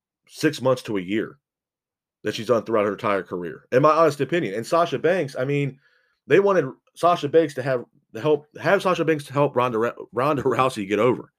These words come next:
It just ain't gonna work, man. And the reason why this relates is because there's women out there like Ember Moon who did that awesome interview not too long ago talking about how much she loves women's wrestling, how much she cares about the product.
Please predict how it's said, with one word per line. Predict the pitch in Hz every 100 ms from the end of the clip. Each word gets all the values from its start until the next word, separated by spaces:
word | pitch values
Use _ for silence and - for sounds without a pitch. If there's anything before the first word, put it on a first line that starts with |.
| _ _ _ _ -
It | 127
just | 175
ain't | 165
gonna | 170 113
work, | 107 135 -
man. | 85 87 90 _ _ _ _ -
And | 120
the | 143
reason | 208 185
why | 180
this | 170 131
relates | 135 185 139
is |
because | 135 131 151
there's | 156 147
women | 165
out | 151 160
there | 135
like | 123 -
Ember | 139 135
Moon | 113 160 175 107 110 _ _ _ -
who | 139
did | 143
that | 135 127 - -
awesome | 143 190 180 156 135
interview | 165 147 101 95 95
not | 117 127
too | 113
long | 117 139
ago | 98 92 90 92 _ _ _ _ -
talking | 160 196 170
about | 151
how | 147
much | 156 147
she | - 139 110 -
loves | 101 139 156 139
women's | 120 135 95
wrestling, | 147 156 101
how | 120
much | 123
she | 117
cares | - 147
about | 143 110
the |
product. | - 139 151 -